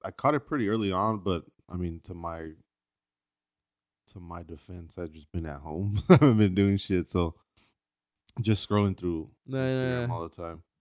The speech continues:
Speaker 2: I mean, yeah, that's how, that's how it comes into my reality, and then it just becomes a whole global thing where now I'm at work and they're talking about it on the news, and it's just
Speaker 1: Yeah.
Speaker 2: like, damn, everyone's covering it.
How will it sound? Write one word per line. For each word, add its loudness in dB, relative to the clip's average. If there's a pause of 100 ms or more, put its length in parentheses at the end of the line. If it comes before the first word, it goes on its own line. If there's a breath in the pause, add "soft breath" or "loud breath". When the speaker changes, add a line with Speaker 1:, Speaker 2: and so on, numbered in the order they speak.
Speaker 2:
I -4
mean, 0
yeah, 4
that's 0
how, 2
that's 4
how 2
it 0
comes 0
into -2
my 4
reality, 4
and -2
then 4
it 2
just -6
becomes 0
a 0
whole 4
global 4
thing 0
where 0
now 2 (340 soft breath)
I'm 2
at 6
work 6
and -2
they're 2
talking 0
about 4
it 4
on 0
the 0
news, 2
and 0
it's -2
just -8
Speaker 1:
Yeah. -4
Speaker 2:
like, -2
damn, 0
everyone's 0
covering -2
it. -2